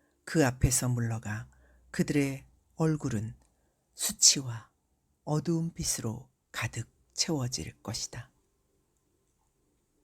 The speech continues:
징벌의 천사가 그들을 맞고 그들은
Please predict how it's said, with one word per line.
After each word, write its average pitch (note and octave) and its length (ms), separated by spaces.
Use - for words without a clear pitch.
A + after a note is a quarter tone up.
징벌의 F#3 560
천사가 C3 800
그들을 B2+ 380
맞고 A2 680
그들은 D3+ 480